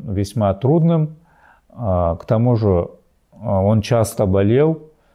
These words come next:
И, к сожалению, через два-три года он, Магомед Кири, осознал, что как бы это не то, к чему он стремился.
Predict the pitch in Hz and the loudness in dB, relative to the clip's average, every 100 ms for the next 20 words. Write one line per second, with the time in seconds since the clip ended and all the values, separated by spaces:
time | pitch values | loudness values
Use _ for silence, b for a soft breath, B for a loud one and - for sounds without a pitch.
0 | b _ 208 123 117 - 127 101 113 120 | b _ -4 0 0 0 0 2 2 2
1 | 147 151 151 143 147 _ _ - 123 113 | 2 2 2 -2 -6 _ _ -6 -2 0
2 | 101 107 120 - 107 98 143 139 127 104 | 0 2 0 0 -2 0 0 2 0 0
3 | 104 - 151 _ 135 117 101 104 113 - | -4 -10 -20 _ -10 -4 -2 -2 -4 -4
4 | 101 123 127 - 95 92 117 127 - 98 | -2 0 0 -2 -4 0 0 -2 -6 -4
5 | 92 85 - - 110 117 104 92 - 131 | -2 -2 -4 -2 -2 -2 -2 -4 -2 -2
6 | 156 151 B B B - 117 104 110 - | -2 -4 B B B -8 -2 0 0 -2
7 | 107 104 113 98 90 78 - | -4 -2 -2 0 0 -2 -12